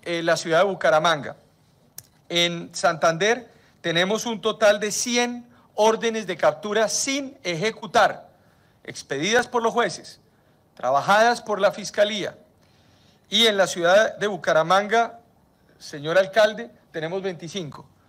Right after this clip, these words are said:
de homicidas y feminicidas. Creo que esas órdenes de captura son fundamentales para que en los próximos treinta días la Policía Nacional y, eh, con trabajo conjunto con Fiscalía General de la Nación se pongan en la tarea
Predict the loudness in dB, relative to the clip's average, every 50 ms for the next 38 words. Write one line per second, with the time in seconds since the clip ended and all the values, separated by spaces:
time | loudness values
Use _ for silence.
0 | _ _ _ _ -4 -2 -2 -2 -2 -4 -4 -4 -4 -2 0 0 -2 -2 -6 -10
1 | -10 -10 -10 -10 -10 -10 -10 -10 -12 -12 -12 -16 -20 -20 _ _ _ _ _ _
2 | _ _ _ _ -4 -2 0 0 0 -2 -2 -4 -4 -2 -2 -2 -2 -2 2 2
3 | 2 2 2 -2 -10 -16 _ _ _ _ _ _ -2 -2 -2 -2 -4 -4 -4 -4
4 | -6 -2 0 0 0 0 -2 -4 -4 -2 -2 -6 -6 -6 -8 -10 -8 -4 -2 -2
5 | 0 0 -2 -6 -2 0 2 2 2 0 -2 -10 -16 _ _ _ _ _ _ 4
6 | 4 4 4 2 -2 -4 -6 -8 -6 -6 -6 -6 -6 -8 -8 -8 -6 -4 -4 -4
7 | -4 0 0 0 0 2 0 0 -2 -2 -4 -6 -16 _ _ _ _ 0 0 0
8 | 0 -4 -6 -6 -8 -6 -4 -2 0 0 0 -2 -2 -4 0 2 2 2 2 -2
9 | -8 -18 -20 _ _ _ _ _ _ _ _ _ _ -4 -4 -2 -2 -4 -6 -10
10 | _ _ _ -8 -6 -4 -4 -4 -4 -6 -6 -6 -6 -6 0 4 4 4 4 4
11 | 2 -2 -6 -6 -6 -8 -6 -6 -8 -8 -8 -8 -6 -6 -6 -8 -8 -12 -8 -6
12 | -6 -4 -4 -4 -4 -4 -4 -2 -2 -4 -4 -4 -4 -6 -4 -4 -4 -6 -4 -4
13 | -4 -4 -4 -6 -8 -8 -8 -4 -4 -4 -4 0 -2 -2 0 0 -2 -2 0 -2
14 | -2 -2 -4